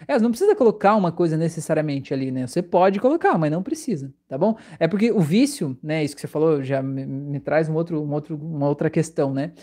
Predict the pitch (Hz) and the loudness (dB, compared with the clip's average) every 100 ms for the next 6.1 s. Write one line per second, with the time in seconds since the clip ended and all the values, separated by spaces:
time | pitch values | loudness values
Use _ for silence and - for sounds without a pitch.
0 | - - _ 147 180 226 226 226 196 226 | -20 -20 _ -2 0 2 2 4 6 4
1 | 262 214 165 123 - - 143 170 180 _ | 2 4 4 2 -4 -14 -4 -4 -4 _
2 | _ 156 180 196 180 180 165 131 - _ | _ 0 2 4 8 8 6 2 -4 _
3 | _ - 170 190 233 254 415 427 - _ | _ -6 -4 -2 -4 2 2 2 -10 _
4 | _ 156 156 156 151 143 143 135 127 190 | _ -8 4 4 4 -2 -2 -6 -6 -2
5 | 185 196 156 151 254 180 - - 151 247 | 2 4 6 6 6 2 -6 0 2 2
6 | - | -2